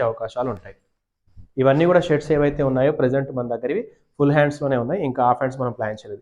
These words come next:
ఇది కార్డ్రాయ్ అంటాము. ఇదే షర్ట్ మీరు ఒకవేళ ఆన్లైన్లో కానివ్వండి, లేకపోతే అఫీషియల్‌గా ఫిల్మ్ స్టార్స్ అవి వాడుతూ ఉంటారు, యావరేజ్‌గా ఐదు వేల రూపాయలు తక్కువ ఉండదు. చిన్న చిన్న షాప్‌లోకి వెళ్ళినా కూడా రెండు వేలు, మూడు వేలు ఉంటుంది. But ఇది కూడా మన దగ్గర వెయ్యి, పదకొండు వందలు, పన్నెండు వందల రేంజ్లో ఉంది. సైజుని బట్టి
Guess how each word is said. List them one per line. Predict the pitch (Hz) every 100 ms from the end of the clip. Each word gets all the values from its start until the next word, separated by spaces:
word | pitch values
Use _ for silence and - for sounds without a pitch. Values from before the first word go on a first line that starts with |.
| 143
ఇది | 160 -
కార్డ్రాయ్ | 139 139 147 135
అంటాము. | 120 123 185 - _ _ - 135
ఇదే | 190 190
షర్ట్ | 175 170 180 175 143
మీరు | 139 135
ఒకవేళ | 135 135 143 131 123
ఆన్లైన్లో | 127 135 135 135
కానివ్వండి, | 127 123 123 120 123 127 127
లేకపోతే | - 123 120
అఫీషియల్‌గా | - 143 147 143 135
ఫిల్మ్ | 135 -
స్టార్స్ | 143 135
అవి | 127 117
వాడుతూ | 117 113 123
ఉంటారు, | 107 113 - _ _ _ 131
యావరేజ్‌గా | 156 170 156 147 170 123
ఐదు | 127 131
వేల | 127
రూపాయలు | 123 139 139
తక్కువ | 107 - 110
ఉండదు. | 92 92 _ _ _ _ _ 151
చిన్న | 151 151
చిన్న | 156 -
షాప్‌లోకి | 139 131 139 135
వెళ్ళినా | 131
కూడా | 139 131
రెండు | 120 123
వేలు, | 127 123
మూడు | 110
వేలు | 120 113
ఉంటుంది. | 101 120 151
But | 143 143 139
ఇది | 143 151
కూడా | 151 135
మన | 127
దగ్గర | 117 160 131
వెయ్యి, | 120 120 -
పదకొండు | 110 113 113
వందలు, | 110 113 240 - _ _
పన్నెండు | 143 139 135
వందల | 131 120
రేంజ్లో | 123 131 123
ఉంది. | 123 202
సైజుని | 143 131 131 120
బట్టి | 113 -